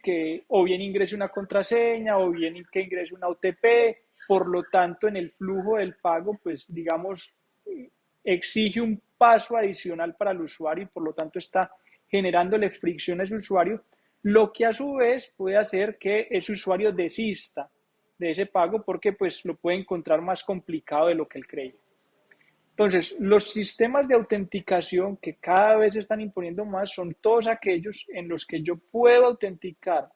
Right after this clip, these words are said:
a ese usuario, pero sin generarle fricción.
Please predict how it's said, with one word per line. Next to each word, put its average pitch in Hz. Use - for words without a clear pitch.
a 156
ese 160
usuario, 196
pero 196
sin 214
generarle 185
fricción. 165